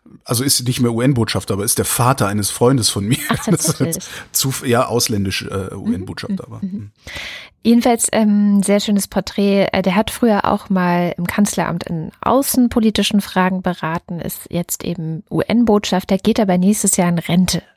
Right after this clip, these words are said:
Speaker 2: Also hat jetzt auch nicht mehr so ewig vor sich. Und was da drin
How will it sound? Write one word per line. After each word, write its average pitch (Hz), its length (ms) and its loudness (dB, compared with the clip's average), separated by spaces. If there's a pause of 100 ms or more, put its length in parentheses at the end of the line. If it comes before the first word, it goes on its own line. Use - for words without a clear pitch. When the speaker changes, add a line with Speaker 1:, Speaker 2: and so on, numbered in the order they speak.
(160)
Speaker 2:
Also 170 400 -2
hat - 200 -2
jetzt - 200 -6
auch 175 100 2
nicht 175 180 -2
mehr 165 120 -4
so 170 140 -2
ewig 170 400 -2
vor 202 180 2
sich. 208 240 0 (640)
Und 196 440 2 (120)
was 214 320 -2
da 214 140 2
drin 214 540 2